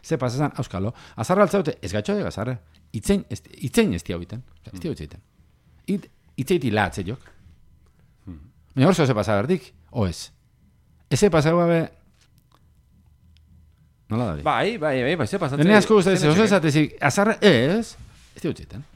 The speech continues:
Speaker 2: Hmm.
Speaker 1: Ez dut tratuik.
Speaker 2: Normalin bateago dut jo eta. Normalin pertsona atein latzeko itzetxi zoze pasa-, pasau berdik, normalin.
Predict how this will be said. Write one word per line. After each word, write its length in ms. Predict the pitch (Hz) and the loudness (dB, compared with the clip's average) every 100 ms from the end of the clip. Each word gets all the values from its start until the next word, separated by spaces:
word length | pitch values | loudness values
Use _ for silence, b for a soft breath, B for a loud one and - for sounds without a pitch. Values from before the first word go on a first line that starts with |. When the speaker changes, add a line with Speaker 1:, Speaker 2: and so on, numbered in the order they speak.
| _ - - - - - | _ -18 -16 -16 -18 -10
Speaker 2:
Hmm. 220 | 95 85 | -10 -10
Speaker 1:
Ez 100 | - | -14
dut 120 | 180 | -14
tratuik. 280 | - - 139 _ _ B B B | -14 -14 -16 _ _ B B B
Speaker 2:
Normalin 320 | 120 120 147 156 | -6 0 0 2
bateago 300 | 131 131 98 | 2 2 -2
dut 100 | 92 | -4
jo 120 | 92 | -4
eta. 220 | 85 87 127 - - - - - b b b | -4 -8 -10 -18 -20 -20 -20 -20 b b b
Normalin 400 | 107 107 123 127 123 | -8 -6 -4 -4 -6
pertsona 360 | 123 131 127 117 | -8 -8 -8 -6
atein 260 | 127 123 107 | -6 -8 -4
latzeko 380 | 117 113 113 110 | -4 -4 -6 -6
itzetxi 380 | 104 110 - 117 | -6 -8 -8 -8
zoze 240 | - 107 98 | -8 -8 -8
pasa-, 300 | 92 95 85 - - | -8 -8 -8 -10 -14
pasau 300 | 82 87 90 | -10 -8 -8
berdik, 300 | 90 127 - _ 90 | -8 -10 -12 _ -12
normalin. 320 | 85 110 | -8 -8